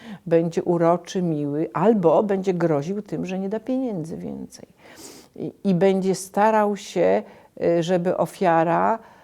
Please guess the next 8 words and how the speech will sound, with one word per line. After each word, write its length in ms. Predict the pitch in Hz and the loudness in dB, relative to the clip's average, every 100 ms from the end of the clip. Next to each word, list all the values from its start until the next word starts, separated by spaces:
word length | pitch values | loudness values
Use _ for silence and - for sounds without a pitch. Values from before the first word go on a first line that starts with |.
| _ - | _ -6
y, 60 | 175 175 175 180 180 214 - - - - - _ _ | 0 2 2 0 -4 -10 -14 -14 -14 -18 -20 _ _
zaprzestała 760 | 165 196 196 214 196 214 190 180 | 0 0 2 -2 0 2 4 2
kontaktów 800 | 185 180 165 156 - - 190 - | 0 -6 -2 -4 -4 -10 -10 -4
i 60 | |
zaprzestała 680 | 185 175 - 185 - 175 175 | -2 -2 -2 -12 -2 0 0
korzystania 560 | 175 170 165 - 165 170 | 0 -4 -6 -6 -6 -6
z 60 | |
pomocy. 560 | - - - - - - | -8 -8 -8 -10 -16 -20